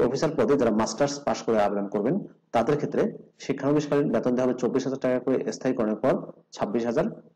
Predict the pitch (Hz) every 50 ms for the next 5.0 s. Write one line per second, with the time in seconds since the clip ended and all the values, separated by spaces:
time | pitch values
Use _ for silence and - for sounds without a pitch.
0 | - 117 101 107 113 107 - 110 98 95 95 92 90 95 95 98 87 - - -
1 | - _ _ _ _ _ - 151 147 185 170 170 175 170 165 - 151 143 147 143
2 | - - 131 117 131 131 131 123 - 120 113 135 135 135 135 127 127 123 - -
3 | 113 104 98 113 110 104 127 143 185 202 151 101 107 110 110 110 - - - 110
4 | 107 - - - 113 120 107 - 117 117 - 127 127 131 131 117 95 - 139